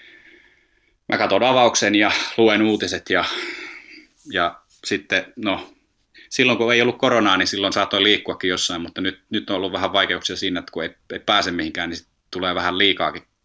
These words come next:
katsottua sitten, mutta, mutta noin niin kuin, se on yllättävän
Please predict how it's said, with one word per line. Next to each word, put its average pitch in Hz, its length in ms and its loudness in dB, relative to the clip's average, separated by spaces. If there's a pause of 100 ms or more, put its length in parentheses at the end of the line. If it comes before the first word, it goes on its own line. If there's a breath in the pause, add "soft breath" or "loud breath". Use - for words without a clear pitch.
(200)
katsottua 82 500 -10
sitten, 82 280 -12
mutta, 90 320 -4 (500 loud breath)
mutta 110 180 -4
noin 135 120 2
niin 127 120 2
kuin, 123 220 -2 (760 loud breath)
se 143 120 0
on 151 100 4
yllättävän 139 460 2